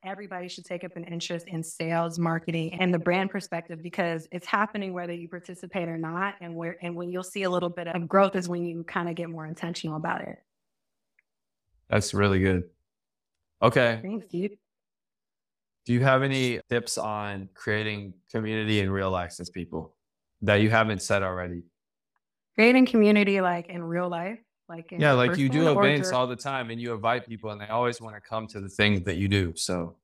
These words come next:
Speaker 1: I think part of that is build up,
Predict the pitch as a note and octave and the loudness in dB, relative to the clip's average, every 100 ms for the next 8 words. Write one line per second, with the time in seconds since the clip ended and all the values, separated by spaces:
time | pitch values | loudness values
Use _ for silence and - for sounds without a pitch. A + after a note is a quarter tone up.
0 | _ _ _ _ _ _ _ D4 F#4+ - | _ _ _ _ _ _ _ -12 -12 -8
1 | - A3 B3 G3+ F#3 F3 D#3+ E3 G3 G#3 | -2 -2 0 -2 -4 -8 -10 -8 -6 -6
2 | G#3 | -8